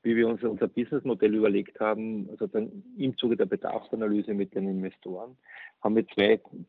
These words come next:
Trends, ähm, evaluiert. Und zwar einerseits den Trend, der ziemlich nachhaltig ist, was den Trend betrifft, nämlich Zuzug in die Städte, nämlich einfach aufgrund von Möglichkeiten, Infrastruktur, aber natürlich auch Arbeitsplätze.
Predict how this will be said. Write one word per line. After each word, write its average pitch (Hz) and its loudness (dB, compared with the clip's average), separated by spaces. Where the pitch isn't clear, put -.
Trends, 98 2
ähm, 95 -2
evaluiert. 98 6
Und 95 -8
zwar - -2
einerseits 117 -2
den 110 0
Trend, 107 0
der 107 6
ziemlich 117 -2
nachhaltig 107 -2
ist, 131 0
was 107 -6
den 95 0
Trend 92 -4
betrifft, 120 -4
nämlich 110 -6
Zuzug 127 -2
in 98 2
die 95 -2
Städte, 127 -4
nämlich 104 -2
einfach 104 -2
aufgrund 107 -4
von 98 0
Möglichkeiten, 107 0
Infrastruktur, 110 -4
aber 98 4
natürlich 101 0
auch 95 -6
Arbeitsplätze. - -4